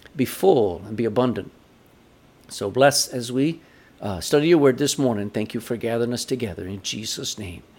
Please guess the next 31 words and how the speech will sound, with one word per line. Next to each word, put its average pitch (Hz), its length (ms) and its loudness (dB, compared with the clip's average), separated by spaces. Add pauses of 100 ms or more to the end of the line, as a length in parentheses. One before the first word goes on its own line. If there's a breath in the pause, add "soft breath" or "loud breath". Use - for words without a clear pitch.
(480 soft breath)
Amen. 101 720 -2 (640 soft breath)
Amen. 107 540 -4 (1900 loud breath)
Okay, 113 380 2
now 131 260 4
we've 156 140 4
got, 156 220 0
we've 151 160 2
got 165 160 6
our 143 80 6
groundwork. 156 520 2
Let's, 151 320 -4
let's 160 140 -2
just 165 180 -4
review 151 300 0
two - 180 -4
points 143 460 0
here. 117 340 2
Back 160 240 -2
there 190 120 4
in 160 100 0
James 185 260 2
one 220 240 0
nineteen, 175 840 -4 (560 loud breath)
to 107 100 -4
see 262 260 2
yourself 240 440 2
in 151 80 0
Scripture - 600 0
means 147 360 2
that 135 240 -2
you 135 280 0